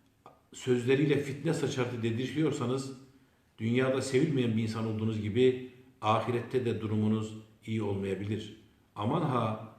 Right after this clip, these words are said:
ağzımızdan çıkan sözlere dikkat edelim kardeşlerim. Değerli kardeşlerim, Peygamberimiz sallallahu aleyhi ve sellem'in hadislerinden ve Kur'an-ı Kerim'deki ayetlerden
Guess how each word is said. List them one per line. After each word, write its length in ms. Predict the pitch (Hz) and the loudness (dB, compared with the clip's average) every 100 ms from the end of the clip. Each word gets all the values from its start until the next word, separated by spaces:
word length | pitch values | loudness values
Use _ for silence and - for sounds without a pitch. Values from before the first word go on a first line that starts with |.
| - 110 | -14 0
ağzımızdan 640 | 107 110 120 120 117 117 | 0 2 0 -2 -2 -4
çıkan 340 | - 117 107 | -4 -6 -4
sözlere 640 | 104 - 101 104 104 101 - - - _ | -6 -6 -4 -2 -2 -2 -6 -16 -20 _
dikkat 320 | 98 - 151 120 | -16 -6 -4 -2
edelim 280 | 101 90 | -4 -6
kardeşlerim. 540 | - 90 82 - - - - _ _ _ _ - _ _ 120 | -10 -12 -12 -14 -16 -18 -20 _ _ _ _ -20 _ _ 0
Değerli 240 | 143 165 | 2 2
kardeşlerim, 520 | 151 127 - 110 101 - - - _ _ _ _ _ _ _ | 0 0 -2 -2 -4 -8 -16 -20 _ _ _ _ _ _ _
Peygamberimiz 640 | 123 127 147 147 151 165 - | 2 2 4 4 4 2 0
sallallahu 320 | 143 143 143 | 0 0 2
aleyhi 180 | 139 135 | 2 2
ve 40 | |
sellem'in 260 | 135 135 139 | 0 0 0
hadislerinden 720 | 127 123 - 123 123 127 127 - - - | -2 -2 -2 0 2 0 0 -6 -14 -10
ve 100 | 120 | -8
Kur'an-ı 300 | 127 131 127 | -2 -2 0
Kerim'deki 440 | 127 120 113 113 | 0 0 -2 -4
ayetlerden 760 | 113 117 110 110 110 110 107 | -2 0 0 -2 -2 -2 -2